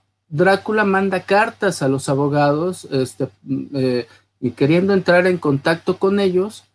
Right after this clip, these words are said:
para comentarles que, pues, quiere comprar propiedades en Inglaterra. Eh, hay una serie de, de,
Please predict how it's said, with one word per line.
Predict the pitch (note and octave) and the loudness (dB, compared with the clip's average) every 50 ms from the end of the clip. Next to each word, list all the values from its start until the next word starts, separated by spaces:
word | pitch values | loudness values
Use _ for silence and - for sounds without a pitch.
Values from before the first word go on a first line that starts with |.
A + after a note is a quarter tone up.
| _ _ _ _ _ _ | _ _ _ _ _ _
para | - C#3+ C#3+ C#3+ C#3+ C#3 | 0 0 2 2 0 0
comentarles | - D3 C#3+ D3+ D#3 D3 D3+ D3 C#3+ - D#3+ D#3 - - E3 E3+ E3+ F3 F3+ F#3 F#3 F3+ - | 0 0 0 0 0 0 0 0 -2 0 0 2 2 2 2 0 2 2 2 2 0 -2 -4
que, | - - C#3 C3 B2+ B2 | -4 -2 0 0 0 -2
pues, | - - - - _ | -4 -10 -20 -8 _
quiere | - C#3+ C#3 D3 C3+ | 0 0 0 0 0
comprar | - C#3 B2+ - C#3+ C#3 C#3 | -2 -2 -2 0 0 0 0
propiedades | - C#3+ C3 - C#3+ C3+ C3+ C3+ C3+ C3+ C3+ C3+ B2+ - - | 0 -2 -2 0 0 2 2 2 2 2 0 0 -4 -4 -2
en | B2+ C3+ | 0 2
Inglaterra. | C#3 C#3+ C#3+ D#3 D#3+ D#3 - F3+ F3+ F3 E3+ F3+ G#3+ A#3+ - _ _ _ _ _ _ _ _ _ _ _ _ _ | 2 2 2 0 0 0 2 4 4 4 4 0 -2 -4 -6 _ _ _ _ _ _ _ _ _ _ _ _ _
Eh, | - C3+ C3+ C3+ C3+ C3+ C3+ C3+ C3+ C3+ C3 C3 C3+ C#3 C3+ - | -4 -2 -2 0 0 0 0 2 2 2 2 2 2 0 0 0
hay | F3 F3 F#3 F#3+ | 0 2 2 2
una | G3+ G#3 G3+ G3+ | 2 0 0 0
serie | - - - - F#3+ G3 G3+ G3+ G#3+ A3 A3 G#3+ G3+ | -2 -4 -2 0 2 2 2 0 0 0 0 0 0
de, | F#3 E3+ E3 D3+ C#3+ C3+ C3+ C3 _ _ _ _ _ _ _ | -2 -2 0 0 0 0 -2 -4 _ _ _ _ _ _ _
de, | - B2+ C3 C3+ C#3 C#3 C#3+ C#3+ C#3+ C#3 C3+ C3+ C3+ C3+ | -12 -6 -4 -2 -2 -2 -2 -2 -2 0 0 -2 -2 -4